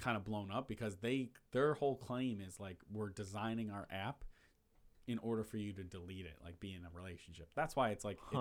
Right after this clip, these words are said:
Speaker 1: it's way more serious, taken a li-, think a little seriouser, or more serious, I should say. Um,
Speaker 2: More seriously.
Speaker 1: more s-, no.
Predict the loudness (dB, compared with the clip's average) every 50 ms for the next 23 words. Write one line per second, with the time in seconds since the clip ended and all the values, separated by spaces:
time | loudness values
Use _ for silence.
0 | 4 4 4 6 6 6 8 6 6 4 4 4 2 2 0 -4 -2 0 0 2
1 | 2 2 0 0 0 0 2 2 2 0 -2 -6 -6 -6 -4 -2 -2 -2 -2 -2
2 | -4 -4 -2 0 0 0 -2 -2 -6 -4 -4 -2 -2 -2 -2 -2 -2 -2 -2 -4
3 | -6 -10 -14 -14 -20 -20 -18 -14 -12 -8 -4 -2 0 0 0 0 -2 0 0 2
4 | 2 0 0 -4 -6 -8 -8 -8 -8 -6 -4 -4 -4 -4 -8 -12 -20 -20 -20 -20
5 | -20 -20 -20 -20 -20 -20 -20 -20 -14 -4 2 4 6 6 8 8 6 6 4 4
6 | 2 2 2 2 2 0 -2 -2 2 4 6 6 6 4 2 -2 -8 -20 -18 -8
7 | -2 0 0 0 0 -4 -8 -12 -16 -20 -20 -20 -20 -20 _ -8 -4 -4 -4